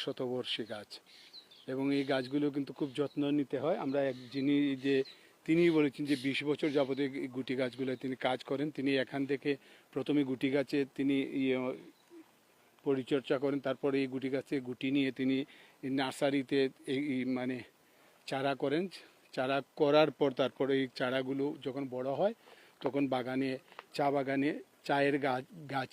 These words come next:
হিসাবে তারা রোপণ করেন। রোপণ করার পাঁচ সাত বছর পর তারা এই, এই গা-, গাছগুলো থেকে কিন্তু চা সংগ্রহ করেন। তো আমাদের প্রতিবেদনটি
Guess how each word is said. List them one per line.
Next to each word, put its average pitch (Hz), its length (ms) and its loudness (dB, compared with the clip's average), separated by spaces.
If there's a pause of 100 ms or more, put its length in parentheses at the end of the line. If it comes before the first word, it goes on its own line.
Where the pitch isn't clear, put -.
হিসাবে 147 300 0
তারা 143 260 0 (260)
রোপণ 123 300 -2
করেন। 110 320 -6 (400)
রোপণ 139 300 2 (100)
করার 156 260 6 (260)
পাঁচ 147 160 2 (100)
সাত 170 140 4 (100)
বছর 156 220 4 (100)
পর 156 120 2 (100)
তারা 135 220 4
এই, 131 180 4 (140)
এই 131 200 -2
গা-, 127 260 0
গাছগুলো 131 340 -2 (100)
থেকে 131 160 -4
কিন্তু 135 280 -4 (640)
চা 131 120 0 (1040)
সংগ্রহ 127 420 0
করেন। 104 260 -12 (600)
তো 135 80 -2 (220)
আমাদের 139 340 2
প্রতিবেদনটি 143 720 0